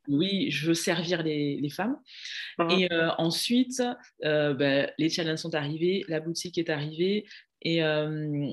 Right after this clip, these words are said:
Speaker 1: et comme tu le dis, c'est après coup, en fait, que je, quand je me retourne, je me dis,
Speaker 2: Ouais.
Speaker 1: en fait, Seigneur, t'avais quand même tout prévu. Moi, je
Speaker 2: Oui.
Speaker 1: voyais pas les étapes.
Speaker 2: <laughs>
Speaker 1: Mais toi, tu m'attendais à chaque fois. Et, euh, et une étape m'a amenée à une autre.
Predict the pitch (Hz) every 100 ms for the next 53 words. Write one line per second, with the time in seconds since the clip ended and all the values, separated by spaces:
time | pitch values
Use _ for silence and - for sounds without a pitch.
0 | - 170 220 220 - 208 180 165 190 277
1 | - _ _ _ _ _ _ - - 165
2 | 208 - - - 254 - - - 170 -
3 | 208 - - - - 175 165 170 202 196
4 | 175 180 180 233 262 - 151 165 165 165
5 | 202 165 143 - 147 180 185 165 175 170
6 | 147 147 160 160 - 165 170 156 143 _
7 | - 196 220 180 381 202 - - 160 165
8 | 170 160 208 - 180 185 226 247 214 185
9 | 185 202 196 208 190 - 190 - 233 254
10 | - - - - 190 190 180 175 175 175
11 | 160 - 170 185 208 240 233 233 226 -
12 | 190 175 180 202 202 170 180 214 277 -